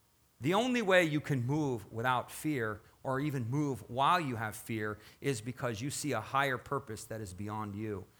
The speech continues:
So long as you're the only one you're seeing, you're not going anywhere.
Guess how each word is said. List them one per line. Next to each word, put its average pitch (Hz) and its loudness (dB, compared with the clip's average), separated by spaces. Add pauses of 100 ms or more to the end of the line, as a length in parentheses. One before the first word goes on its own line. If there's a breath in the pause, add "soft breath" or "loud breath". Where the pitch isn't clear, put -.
(140)
So - -4
long 196 4
as 135 0
you're 165 2
the 156 0
only 151 0
one 135 0
you're 117 -2
seeing, 135 -4
you're 131 -2
not 110 -2
going 107 -4
anywhere. 104 -6